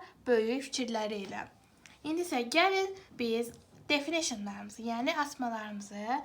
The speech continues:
öyrənək. Siz artıq bilirsiniz ki, buradakı bunların altında yazılanları əzbərləmək lazımdır. To pay for studies.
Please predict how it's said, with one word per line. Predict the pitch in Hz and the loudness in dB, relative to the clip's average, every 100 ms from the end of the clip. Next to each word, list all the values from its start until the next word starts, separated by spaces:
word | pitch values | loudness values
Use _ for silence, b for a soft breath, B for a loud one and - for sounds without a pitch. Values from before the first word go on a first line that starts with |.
| B B - | B B -4
öyrənək. | 240 226 214 208 | -2 -2 -4 -6
Siz | - 302 | -4 -2
artıq | 285 254 254 247 | 2 2 0 -4
bilirsiniz | 240 240 226 214 | -6 -6 -8 -12
ki, | - 254 277 349 370 B - | -6 -2 4 4 2 B -4
buradakı | 269 254 247 262 | 0 2 2 0
bunların | 240 220 208 220 285 | 0 -2 -2 0 0
altında | 262 214 214 226 247 | 0 -2 -4 -2 2
yazılanları | 240 220 208 202 262 | 2 0 -6 -2 -2
əzbərləmək | 254 214 214 202 196 196 202 247 | 0 -4 -4 -12 -14 -12 -8 -6
lazımdır. | 233 208 202 196 202 - - - - - B B B | -4 -6 -6 -10 -12 -14 -20 -20 -20 -20 B B B
To | 339 330 | -2 4
pay | 370 539 554 | 4 4 2
for | 320 302 311 | 2 2 0
studies. | - - 285 254 220 226 226 - | -4 2 4 4 -2 -10 -12 -16